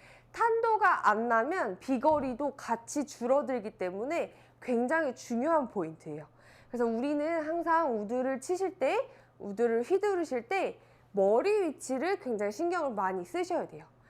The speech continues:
저번에 제가 드라이버 설명을 드릴 때 <clears throat> 항상 머리 위치가 공보다 오른쪽에 있어야 된다고 말씀드렸죠. 근데 우드도 사실은 같은 맥락의 스윙을 하셔야 돼요.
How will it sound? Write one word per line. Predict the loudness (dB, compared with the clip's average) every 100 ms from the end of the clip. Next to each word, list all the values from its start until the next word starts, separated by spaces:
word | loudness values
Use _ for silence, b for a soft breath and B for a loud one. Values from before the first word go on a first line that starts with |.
| b b -8 -4
저번에 | 0 2 4 2 0
제가 | 0 -2
드라이버 | -2 0 2 2 0 2 4 4 2 -2 -6
설명을 | -2 0 0 0
드릴 | -2 -2 -4 -2
때 | 0 2 0 b b b -20 _
<clears throat> | 2 2 2 -6 -10
항상 | -4 -2 2 2 2 -2
머리 | 2 2 2
위치가 | -2 -6 0 4 4 B B B
공보다 | -6 -4 -2 -2 0 0 0 -4 -4
오른쪽에 | 0 2 2 0 -2 -2 -2
있어야 | -2 -2 -2
된다고 | -4 -4 -4
말씀드렸죠. | -4 -6 -8 -8 -4 -4 -6 -4 -4 -4 -8 B B B B
근데 | -2
우드도 | 0 0 0 0 2 2
사실은 | 2 -2 -2 -2 -2 -4 -6 _ _
같은 | -4 0 0 -4 -2 0 2 0
맥락의 | 0 -2 0 0 0 -2 -4 -8 B -10
스윙을 | -4 -2 -2
하셔야 | 0 0 0 -4
돼요. | -8